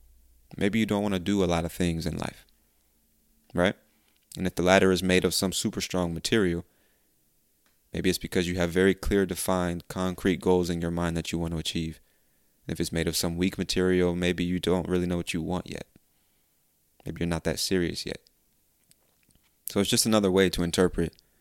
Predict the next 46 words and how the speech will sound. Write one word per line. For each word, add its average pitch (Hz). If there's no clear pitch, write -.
this 95
part 90
of 85
the 82
game 82
or -
the -
test -
or 71
whatever. -
You 95
can 95
interpret 90
it 82
however 87
you 82
want. 82
There's 95
no 123
wrong 98
answers -
here. -
No 92
wrong 90
answers. -
So 95
we've 92
talked 113
about 101
the 92
cube, 104
which 95
represents 90
you. 90
And 87
now 90
we've 90
talked 87
about 82
the 78
ladder, 90
which 85
represents 87
maybe 87
your 85
goals, 92